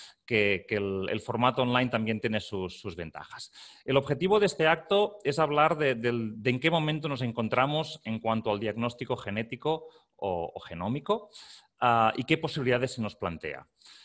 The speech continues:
Yo creo que nos encontramos en un momento especial, que empezó quizás hace algunos años,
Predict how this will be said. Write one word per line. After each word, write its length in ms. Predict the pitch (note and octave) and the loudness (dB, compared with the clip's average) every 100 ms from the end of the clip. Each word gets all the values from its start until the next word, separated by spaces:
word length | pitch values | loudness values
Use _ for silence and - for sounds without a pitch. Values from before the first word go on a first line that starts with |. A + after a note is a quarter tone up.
| _ - | _ 0
Yo 160 | D#3+ | 0
creo 220 | D#3+ F#3 | 4 4
que 80 | F#3+ | 4
nos 140 | D#3 C#3+ | 2 0
encontramos 580 | B2 B2+ B2+ D#3 E3 | -2 -2 2 2 2
en 80 | C3+ | 0
un 60 | C#3 | -2
momento 260 | C#3 C3+ | -2 0
especial, 800 | B2+ - G#2 B2 D3 A#2 D3 G#3 - | -2 -2 -4 2 4 4 2 -4 -12
que 120 | - G2 | -8 -6
empezó 320 | G2+ - A#2 | -6 -4 -4
quizás 340 | A#2 A2 G2+ | -4 -4 -4
hace 180 | G#2 - | -4 -4
algunos 400 | F#2+ G#2 F#2+ - | -6 -4 -6 -2
años, 460 | C#3 A#2 G#2 - | 0 0 -2 -6